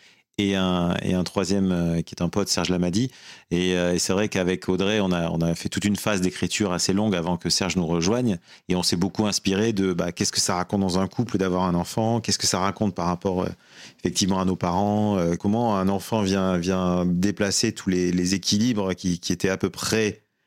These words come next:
acquis et, euh, et à peu près installés dans un, dans une famille aussi. Donc toutes ces questions-là, on les traite avec beaucoup de sérieux et on les, on l'a abordé avec une certaine profondeur. Mais on voulait le faire par le biais de la comédie et on voulait, euh, voilà, on a voulu se marrer en le faisant. Mais c'est vrai que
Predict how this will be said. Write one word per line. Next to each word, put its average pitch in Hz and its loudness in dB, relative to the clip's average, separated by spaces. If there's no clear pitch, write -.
acquis 104 0
et, 87 2
euh, 85 0
et 95 0
à 92 0
peu 92 -2
près - -4
installés 95 0
dans 92 0
un, 92 -2
dans 90 -2
une 85 0
famille 101 0
aussi. 135 0
Donc 101 -2
toutes - -2
ces 139 2
questions-là, 131 0
on 175 2
les 117 2
traite 123 -2
avec 98 2
beaucoup 113 -2
de - 0
sérieux 117 2
et 92 2
on 90 2
les, 90 2
on 92 0
l'a 92 2
abordé 98 2
avec 101 -2
une 95 2
certaine 92 -2
profondeur. 101 -2
Mais 98 2
on 113 2
voulait 101 2
le 92 -4
faire 82 -2
par 87 -2
le 82 0
biais 98 2
de 92 -2
la 92 2
comédie 92 2
et 92 2
on 87 0
voulait, 90 0
euh, 87 -2
voilà, 95 0
on 78 -4
a 82 -2
voulu 85 -2
se - -4
marrer 87 0
en 95 0
le 87 -2
faisant. 90 0
Mais 90 0
c'est 104 0
vrai 120 2
que 104 -2